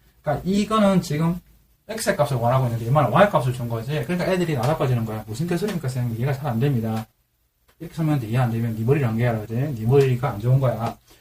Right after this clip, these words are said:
자, <laughs> 어쩌라고. 아, 물론 본수도 설명해 준다, 그지? 자, 근데 어려워. 사실 이거 일 등급 애들도 무슨 소리인지 가-, 보기 갸우뚱해. 아, 선생님들이 무조건 외워라 시키시는 거거든. 근데 좀 이해를 하셔야 돼요.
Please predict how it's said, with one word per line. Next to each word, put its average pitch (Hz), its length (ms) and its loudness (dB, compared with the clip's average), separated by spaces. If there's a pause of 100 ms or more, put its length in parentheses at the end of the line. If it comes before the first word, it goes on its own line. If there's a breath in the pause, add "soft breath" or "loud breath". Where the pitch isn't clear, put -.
(240 soft breath)
자, - 140 0 (460 loud breath)
<laughs> - 400 -20
어쩌라고. 123 680 0 (440)
아, - 100 -20
물론 127 220 0
본수도 139 280 2
설명해 143 240 2
준다, 135 200 0
그지? 113 300 -4 (100)
자, 113 160 -10 (560)
근데 123 160 -8
어려워. 160 260 -2
사실 - 300 -10
이거 110 120 -8
일 175 120 -6
등급 185 220 -2
애들도 110 400 -4
무슨 135 200 -4
소리인지 135 280 -4
가-, - 120 -20 (100)
보기 127 260 -2
갸우뚱해. 117 920 -6 (540)
아, 131 60 -8
선생님들이 165 360 -2
무조건 139 300 0
외워라 127 240 4
시키시는 127 500 -2
거거든. 104 560 -8
근데 127 220 -2
좀 110 140 -6
이해를 131 260 0
하셔야 151 280 -2
돼요. 107 120 -10